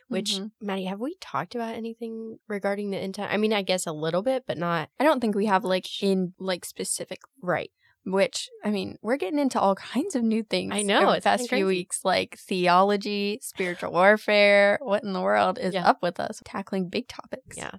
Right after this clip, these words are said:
Speaker 1: twenty twenty-three, guys, gonna be a big year. So we're really excited to get to that topic today. But before we do, Maddie, just catch us up on what's been going on here at The Few.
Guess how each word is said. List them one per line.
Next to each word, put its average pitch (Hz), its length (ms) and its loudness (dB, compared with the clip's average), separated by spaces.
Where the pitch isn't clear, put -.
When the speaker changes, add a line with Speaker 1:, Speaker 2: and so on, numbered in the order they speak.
Speaker 1:
twenty 208 300 -6
twenty-three, 240 520 -4
guys, 202 480 0
gonna 190 180 -6
be 196 120 -4
a 190 40 -6
big 196 240 -6
year. 185 240 0
So 202 280 6
we're 208 160 6
really 269 220 6
excited 226 400 4
to 202 40 -8
get 202 200 2
to 214 80 -6
that 185 360 6
topic 202 420 4
today. 165 480 2
But 175 420 2
before 175 240 -4
we 180 100 -2
do, 170 200 -2
Maddie, 165 360 -4
just 185 200 -10
catch 180 180 -8
us 175 160 -6
up 170 180 -4
on 165 280 -6
what's 170 180 -6
been 175 180 -6
going 170 240 -4
on 165 220 -4
here 185 180 -6
at 170 80 -6
The 180 80 -10
Few. 240 300 -10